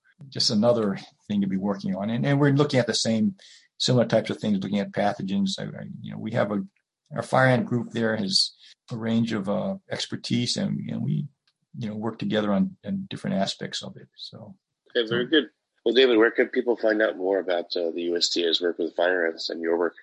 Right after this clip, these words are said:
Speaker 1: Yeah, so it's, you know, we have a, a website. So I think if you just type in U S D A, um, fire ants, there's two fire ant labs, one in Mississippi and there's one here in, uh, Florida, Gainesville, Florida. And, you know, both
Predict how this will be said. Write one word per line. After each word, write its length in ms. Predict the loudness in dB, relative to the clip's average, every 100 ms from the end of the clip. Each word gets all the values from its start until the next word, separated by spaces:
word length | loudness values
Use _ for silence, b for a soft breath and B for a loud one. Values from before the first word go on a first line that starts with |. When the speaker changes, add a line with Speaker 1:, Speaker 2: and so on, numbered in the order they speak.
| _ _ _
Speaker 1:
Yeah, 160 | 2 4
so 160 | 6 2
it's, 160 | 2
you 260 | -2 0 4
know, 80 | 4
we 160 | 6
have 200 | 6 6
a, 40 | 6
a 220 | 4 2
website. 520 | 2 2 4 4 4
So 180 | 2 -2 -4 -8
I 80 | -4
think 180 | -2
if 120 | -2 -2
you 100 | -4
just 260 | -4 -2
type 240 | 0 0 0
in 160 | 0
U 140 | 2 0
S 120 | -2
D 460 | -2 0 2 2 2
A, 80 |
um, 320 | 2 2 0 -2 _ _ _ _
fire 260 | 4 6
ants, 340 | 6 4 0 -2
there's 320 | -2 -4 -8 _ _ 0
two 140 | 2
fire 280 | 4 4 4
ant 160 | 4
labs, 240 | 2 0 2
one 160 | 0
in 120 | 2 0
Mississippi 440 | -2 -2 -2 0
and 80 | 0
there's 160 | 0
one 240 | 0 0 0
here 220 | -2 -2
in, 200 | 0 -2
uh, 120 | -6 -12 _ _ _
Florida, 500 | -6 0 4 4 0 -6 -6
Gainesville, 320 | -4 -4 -6
Florida. 560 | -2 0 2 2 0 -6 b b _ -6
And, 540 | -2 2 2 0 -2 -12 _ 0
you 100 | 2
know, 60 |
both 380 | 4 6 4 2